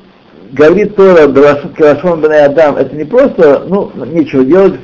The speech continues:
божественная мудрость, ничего не понятно, давайте мы какой-нибудь придумаем принцип. Нет, это Всевышний так построил Тору. Потому что если бы это было не так, какой толк был бы в её даровании?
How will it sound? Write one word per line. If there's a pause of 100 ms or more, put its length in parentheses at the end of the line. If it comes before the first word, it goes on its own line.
божественная
мудрость,
ничего
не
понятно,
давайте
мы
какой-нибудь
придумаем
принцип. (1040)
Нет,
это
Всевышний
так (120)
построил
Тору. (920)
Потому
что
если
бы
это
было
не
так, (680)
какой
толк
был
бы
в
её
даровании?